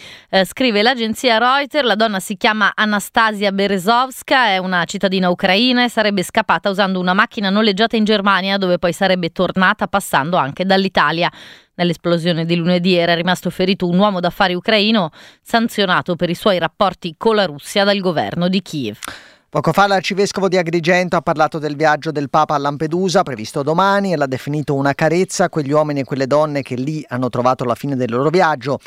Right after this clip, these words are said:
Speaker 2: e un messaggio contro la remigrazione, ricordando anche il recente viaggio del pontefice in Spagna in cui l'immigrazione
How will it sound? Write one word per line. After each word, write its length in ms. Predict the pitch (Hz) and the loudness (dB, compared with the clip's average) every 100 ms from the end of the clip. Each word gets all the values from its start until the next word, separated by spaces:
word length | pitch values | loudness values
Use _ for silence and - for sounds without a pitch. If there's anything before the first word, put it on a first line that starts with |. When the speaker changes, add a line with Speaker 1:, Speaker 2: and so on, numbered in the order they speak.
| - _ - | -16 _ -2
Speaker 2:
e 80 | |
un 100 | 185 | 0
messaggio 520 | 185 208 170 151 160 202 | 2 0 0 0 0 -2
contro 360 | 151 147 196 | -2 -2 0
la 80 | 190 | 0
remigrazione, 920 | 147 160 175 165 156 - 160 135 135 | 0 -2 -4 -2 -2 0 0 0 0
ricordando 500 | 135 139 135 139 135 | -2 -2 0 0 0
anche 140 | 127 131 | -2 -2
il 40 | |
recente 400 | 123 - 139 127 | -4 -2 -4 -2
viaggio 380 | 120 127 120 127 | 0 0 0 -4
del 160 | 113 | -6
pontefice 500 | 107 117 113 135 127 | -4 -6 -4 -6 -4
in 100 | - | -4
Spagna 360 | 165 - 104 110 | -2 -2 -2 -2
in 80 | 107 | -4
cui 120 | 110 | -4
l'immigrazione 720 | 98 104 123 123 - 98 | -4 -2 -2 -2 -2 -2